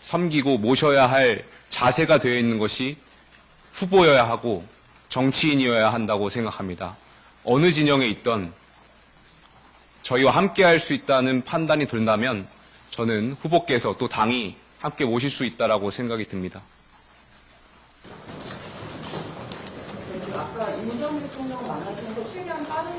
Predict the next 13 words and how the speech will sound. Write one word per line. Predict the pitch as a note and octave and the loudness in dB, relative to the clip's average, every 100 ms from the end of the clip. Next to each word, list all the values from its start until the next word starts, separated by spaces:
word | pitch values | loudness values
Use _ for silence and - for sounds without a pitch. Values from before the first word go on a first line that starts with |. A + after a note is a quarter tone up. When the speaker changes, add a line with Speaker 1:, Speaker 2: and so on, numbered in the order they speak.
| - | -12
Speaker 2:
시일 | D4+ C#4+ | -10 -10
내라고 | G3 G3 F#3+ | -8 -8 -8
하셨는데, | - - C4+ A3+ E3 E3+ E3 D3+ | -8 -10 -10 -10 -10 -8 -8 -10
예전에 | E3+ C#4+ C#4+ - | -10 -10 -8 -10
인터뷰에서 | - B3+ A#3+ A3 G#3+ G3 | -10 -10 -8 -8 -6 -8
이번 | F#3+ B3+ D4 | -8 -8 -8
주 | C#4+ - | -6 -6
안에 | D#3+ F3+ G3+ G3 | -6 -8 -10 -8
뭐, | E3+ D#3+ - - - - - E3 | -6 -6 -8 -10 -14 -16 -14 -10
어, | D#3+ D#3 D3 - | -8 -6 -8 -10
그런 | - F3+ | -12 -10
말씀을 | D3 - A3 G#3+ | -10 -10 -10 -10
하셨는데, | - - C4+ G3 E3+ E3 D#3+ | -10 -10 -8 -8 -6 -6 -8